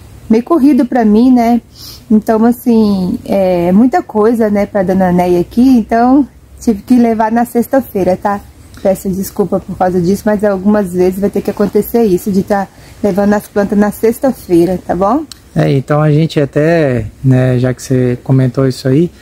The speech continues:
Speaker 2: tem pessoas que tá entrando agora, né, na, no canal, não, não sabe muito bem que a gente faz os envios uma vez por semana, né, e pela transportadora já de log.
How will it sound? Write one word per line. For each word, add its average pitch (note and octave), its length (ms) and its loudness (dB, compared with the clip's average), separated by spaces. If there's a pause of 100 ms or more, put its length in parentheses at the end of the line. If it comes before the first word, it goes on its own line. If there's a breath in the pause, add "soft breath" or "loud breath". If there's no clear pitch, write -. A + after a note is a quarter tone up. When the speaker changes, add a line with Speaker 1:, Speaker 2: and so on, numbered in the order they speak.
(260 loud breath)
Speaker 2:
tem C#3 120 0
pessoas D3+ 360 -2
que D#3 120 -2
tá D#3 160 -2
entrando D3 400 0
agora, D3 460 0
né, C#3+ 240 2
na, C3 360 2
no B2+ 140 2
canal, C3+ 640 0 (320 soft breath)
não, C3+ 220 0
não C3+ 160 2
sabe C#3 360 -4
muito C#3 280 0
bem C#3+ 340 0
que D#3 100 -4
a C3+ 60 0
gente D3 420 0 (380 soft breath)
faz C#3 300 -2
os C3+ 120 0
envios C3+ 540 2
uma E3+ 240 2
vez C#3 260 0
por - 120 -10
semana, D3+ 640 2
né, F#3+ 240 2 (360 soft breath)
e C#3 80 0
pela D3 360 0
transportadora D3 760 -2
já D#3 160 0
de F#3+ 140 0
log. C#3 440 0